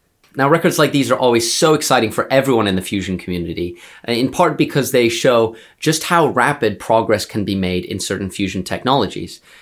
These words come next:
And they also show how tantalizingly close we are to certain key fusion milestones. In this recent shot from nif, for example, the energy outputted from the shot was roughly seventy percent of the inputted energy from the lasers. This is rapidly approaching a key milestone called break-even,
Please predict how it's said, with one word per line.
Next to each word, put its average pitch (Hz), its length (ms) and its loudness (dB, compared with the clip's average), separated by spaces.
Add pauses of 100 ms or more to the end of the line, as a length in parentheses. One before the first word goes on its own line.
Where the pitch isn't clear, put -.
(120)
And 127 80 0
they 147 60 4
also 165 220 2
show 147 240 2
how 127 180 0
tantalizingly 127 920 0
close 123 360 -2
we 95 160 -2
are 85 240 0
to - 160 -10
certain 104 480 -2
key 117 320 -2
fusion 101 380 -4
milestones. 101 760 -2 (300)
In 123 60 0
this 123 160 0
recent 135 260 2
shot 117 220 -2
from 113 220 0
nif, 180 160 2
for 113 180 0
example, 95 540 -2
the 110 240 -6
energy 151 300 2
outputted 113 500 -2
from 95 140 -4
the 87 60 -4
shot 90 300 -4
was 101 160 -6
roughly 117 320 -2
seventy 170 420 0
percent 117 540 -4
of 92 140 -8
the 101 100 -10
inputted 98 420 -4
energy 92 360 -6
from 92 180 -8
the 95 80 -4
lasers. 139 600 0 (400)
This 117 140 -4
is 113 140 -4
rapidly 131 600 0
approaching 113 680 -2 (320)
a - 60 -10
key 143 260 -2
milestone 117 460 0
called 98 280 -4
break-even, 110 720 -2